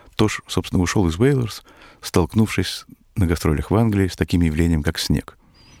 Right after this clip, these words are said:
Он решил, что снег не от Джа, и праведному растаману нечего делать в странах, где с неба падает такая гадость.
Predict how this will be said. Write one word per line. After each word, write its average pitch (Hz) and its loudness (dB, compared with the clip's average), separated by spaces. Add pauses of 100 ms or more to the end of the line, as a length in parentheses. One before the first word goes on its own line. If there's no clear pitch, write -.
(680)
Он 95 4
решил, 87 0
что - -4
снег - 0 (100)
не 78 4
от - -4
Джа, 71 -2 (680)
и - 0
праведному 85 2
растаману 87 2
нечего 92 2
делать 101 0
в - -14
странах, 90 0 (340)
где 73 0
с - -2
неба 92 2
падает 73 -2
такая 71 -2
гадость. - -12